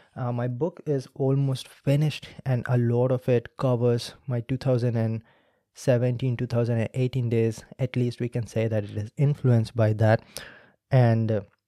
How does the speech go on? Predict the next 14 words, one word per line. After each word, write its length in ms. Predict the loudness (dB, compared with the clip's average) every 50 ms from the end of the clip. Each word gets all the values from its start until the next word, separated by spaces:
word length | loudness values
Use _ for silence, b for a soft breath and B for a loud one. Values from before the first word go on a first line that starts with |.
| _ _ _ _ _ _ _ _ _ _ _ _ _ -8 _
it 140 | -4 -2 -2
would 160 | -2 -2 -2
be 80 | -2 -4
good 320 | -4 -4 -4 -6 -4 _
time 220 | -2 -2 -2 -2
to 80 | -4 -8
start 280 | -4 0 0 0 0 0
discussing 460 | -6 -6 -4 -6 -6 -4 -4 -8 -10
some 240 | -6 -6 -4 -4 -4
of 100 | -6 _
the 80 | -10 -10
behind 500 | -8 -8 -8 -6 -4 -4 -4 -4 -4 -6
the 60 | -8
scenes 440 | -8 -6 -6 -4 -4 -4 -6 -8